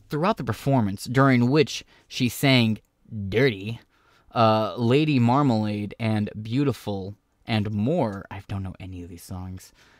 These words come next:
I don't think I know any of her songs, actually. Aguilera changed into multiple ensembles that featured cone-shaped nipples and other eyebrow-raising accessories. Page six reports, quote,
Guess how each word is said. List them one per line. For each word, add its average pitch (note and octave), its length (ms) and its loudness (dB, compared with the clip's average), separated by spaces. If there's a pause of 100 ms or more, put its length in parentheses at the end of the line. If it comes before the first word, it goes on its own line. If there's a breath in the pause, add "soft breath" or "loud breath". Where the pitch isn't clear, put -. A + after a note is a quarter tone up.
(240 soft breath)
I - 60 -12
don't B2+ 100 -4
think G#2+ 120 -4
I - 20 -4
know G2 120 -6
any G#2+ 220 -6
of F#2 100 -12
her G2+ 60 -16
songs, - 300 -14
actually. F2+ 480 -18
Aguilera D#3 480 2
changed C#3+ 560 0
into B2 260 -2
multiple C#3+ 1000 2
ensembles A#2 880 -2
that A2+ 160 -4
featured B2 640 0 (520 loud breath)
cone-shaped D#3+ 880 0
nipples A#2+ 880 0 (400 loud breath)
and B2 120 0
other E3 320 6
eyebrow-raising B2+ 840 4
accessories. A2 880 -4 (360 soft breath)
Page C#3 300 2
six - 420 0
reports, C#3+ 520 0
quote, A#2+ 380 2